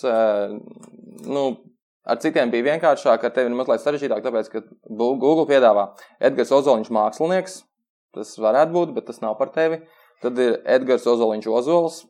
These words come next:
kas arī droši vien nav par tevi. Un tad ir Edgars Ozoliņš Afganistāna, kas visticamāk nav par tevi. Ā, kad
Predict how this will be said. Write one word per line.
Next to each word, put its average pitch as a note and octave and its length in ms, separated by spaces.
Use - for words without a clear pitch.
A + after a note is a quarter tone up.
kas - 200
arī B2+ 160
droši E3+ 300
vien E3+ 100
nav E3+ 140
par C#3+ 100
tevi. D3+ 320
Un A2+ 60
tad C3 100
ir - 140
Edgars B2+ 340
Ozoliņš B2+ 320
Afganistāna, D3 840
kas C3 360
visticamāk G#2+ 640
nav G2 160
par G2 140
tevi. G2 240
Ā, A#2 280
kad D3+ 160